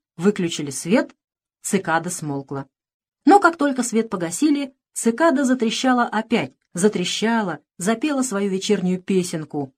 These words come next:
которую она поет всегда в темноте. Раньше в лесу эта песня никому не мешала,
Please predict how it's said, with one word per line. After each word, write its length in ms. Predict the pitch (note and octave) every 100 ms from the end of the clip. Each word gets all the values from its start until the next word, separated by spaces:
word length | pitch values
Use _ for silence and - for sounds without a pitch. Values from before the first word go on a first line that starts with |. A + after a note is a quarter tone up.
| _ -
которую 340 | A#3+ F4 D4+
она 160 | A#3+ A3+
поет 360 | F#3+ F3 E3+
всегда 280 | - E3+ D#3
в 80 | D#3
темноте. 520 | E3 D#3 D3+ C#3+ C3 _ _ _ _ _
Раньше 440 | G#3 C#4+ C4+ C4 D#3+
в 60 |
лесу 460 | F3 G#3+ C#4+ C4 - _
эта 200 | D4+ E4
песня 320 | E4 D#4+ D4+
никому 380 | C#4+ A#3 F#3 E3+
не 100 | A3
мешала, 520 | A3+ G#3+ D#3+ F3+ D#3+